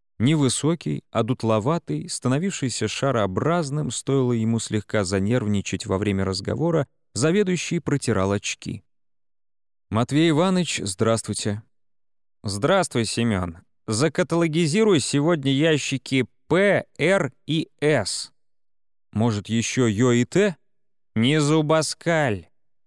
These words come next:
«Так полгода назад каталогизировали». «Там добавилось». Матвей Иванович хмыкнул в кулак, надуваясь щеками.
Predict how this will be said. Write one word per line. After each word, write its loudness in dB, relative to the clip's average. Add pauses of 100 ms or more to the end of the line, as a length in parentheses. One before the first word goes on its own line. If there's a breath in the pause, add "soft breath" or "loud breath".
(380)
«Так -2
полгода 2
назад 0
каталогизировали». 0 (760)
«Там 2
добавилось». 2 (580)
Матвей 0
Иванович -2
хмыкнул -2
в -14
кулак, -2
надуваясь 0
щеками. -6